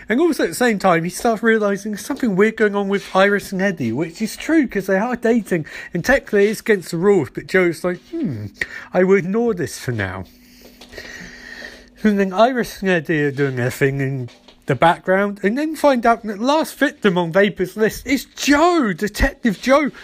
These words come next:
who's gone to prison to visit Henry, and in a generally really gripping scene,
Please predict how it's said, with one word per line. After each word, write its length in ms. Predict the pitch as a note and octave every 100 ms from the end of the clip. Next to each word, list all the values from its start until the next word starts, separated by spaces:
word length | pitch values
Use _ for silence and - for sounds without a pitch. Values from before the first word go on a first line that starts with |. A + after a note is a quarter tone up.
| -
who's 180 | C#4 A#3+
gone 320 | - D#4 E4+
to 200 | D#4 A3+
prison 420 | F#3+ D#4 D#4 B3+ G#3
to 60 |
visit 320 | E3+ G3+ G3
Henry, 500 | - C#4 A#3 C#3+ C3+
and 100 | C3+
in 160 | F#3 G3
a 60 | F3+
generally 560 | C#3 A#3+ B3 F#3+ D3+
really 380 | C3 D3+ E3 C#3+
gripping 420 | - C#3+ - B2+
scene, 380 | - C3 B2